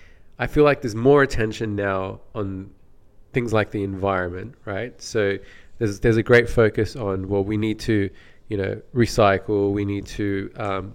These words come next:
you know, uh, essentially live in a way which is sustainable, which it do-, doesn't damage and affect the earth. Um, and also recently, you know, we've,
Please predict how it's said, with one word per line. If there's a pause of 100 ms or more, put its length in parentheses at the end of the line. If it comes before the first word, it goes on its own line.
you
know, (540)
uh, (1300)
essentially
live
in
a
way
which
is
sustainable,
which
it
do-,
doesn't
damage
and
affect
the
earth. (460)
Um,
and
also
recently,
you
know,
we've,